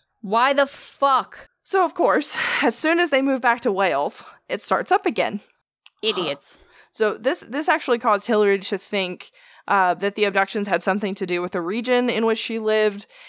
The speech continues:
Speaker 2: and this brought her to the conclusion that the aliens seem more attracted to the Welsh for whatever reason. So she says, quote, "The Celtic tribe, f-, tribes from Wales, Scotland, Ireland, Cornwall, and Brittany are definitely on the list.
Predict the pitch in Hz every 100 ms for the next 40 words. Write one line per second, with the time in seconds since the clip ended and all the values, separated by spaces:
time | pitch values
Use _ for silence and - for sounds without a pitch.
0 | - 196 202 196 - 196 196 190 208 180
1 | 208 190 302 349 269 240 196 190 196 -
2 | 214 226 233 220 - 214 208 190 208 202
3 | 185 190 - 180 - 202 185 165 165 185
4 | 320 - - 339 339 359 381 381 370 392
5 | 392 427 392 - _ _ _ - 185 180
6 | 180 _ - 233 233 202 190 - - 254
7 | 196 - - - _ - - - - 226
8 | 294 359 392 - - 190 180 185 - -
9 | _ - - 226 185 185 185 202 - -
10 | - 202 196 175 208 262 285 - 226 208
11 | 220 208 - 202 196 196 190 - 226 247
12 | 226 233 220 196 180 214 - 185 180 -
13 | 185 170 170 226 233 151 180 165 147 113
14 | 92 - -